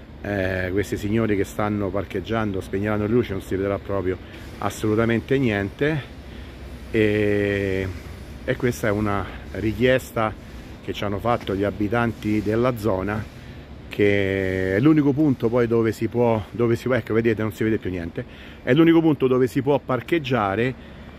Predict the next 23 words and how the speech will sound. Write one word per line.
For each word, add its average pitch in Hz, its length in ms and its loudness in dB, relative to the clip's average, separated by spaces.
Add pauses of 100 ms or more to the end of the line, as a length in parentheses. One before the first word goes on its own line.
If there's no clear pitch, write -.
(300)
eh, 95 460 -4
perché 95 260 -2
poi 107 200 2
c'è 98 120 -2
la 101 100 0
strada 107 360 0
che 98 80 2
non 98 160 0
ha 101 220 2 (420)
i 104 60 0
parcheggi 98 760 0
sui 98 260 -2
la-, 104 100 0
vari 101 240 2
lati 101 260 2
della 107 180 0
strada, 90 340 -6 (760)
e 135 760 4
chiedono 117 880 4
se 120 140 -2
è 110 40 -2
possibile 120 560 -2
magari 107 400 2